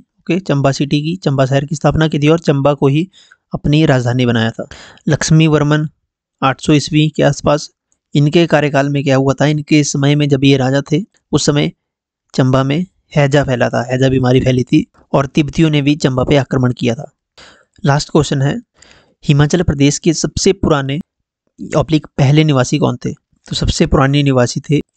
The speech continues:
दास, निषाद और दस्यु। ऑप्शन नंबर ए यहाँ पे करेक्ट होगा। लास्ट क्वेश्चन मैं पूछूंगा आपसे, राज सिंहासन को ब्रह्मपुरा यानी ब्रह्मौर, जिसका पुराना नाम है ब्रह्मपुरा है,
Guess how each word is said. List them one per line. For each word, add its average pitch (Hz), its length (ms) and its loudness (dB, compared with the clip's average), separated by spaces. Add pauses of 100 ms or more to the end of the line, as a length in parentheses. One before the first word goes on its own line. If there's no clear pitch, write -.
(320)
दास, 131 420 -2
निषाद 135 840 0
और 143 240 0
दस्यु। 143 440 -2 (760)
ऑप्शन - 280 -4
नंबर 135 220 2
ए 165 140 0
यहाँ 147 280 2
पे 143 100 0
करेक्ट 139 260 -2
होगा। 147 160 4
लास्ट 165 300 0
क्वेश्चन 170 240 0
मैं 160 100 2
पूछूंगा 139 260 -2
आपसे, 170 240 -2 (1120)
राज 143 200 0
सिंहासन 151 400 -2
को 151 400 -2
ब्रह्मपुरा 139 600 0
यानी 135 260 -2
ब्रह्मौर, 123 600 0
जिसका 135 300 -4
पुराना 123 240 0
नाम 123 220 -8
है 117 100 -20 (400)
ब्रह्मपुरा 135 360 2
है, 143 200 -2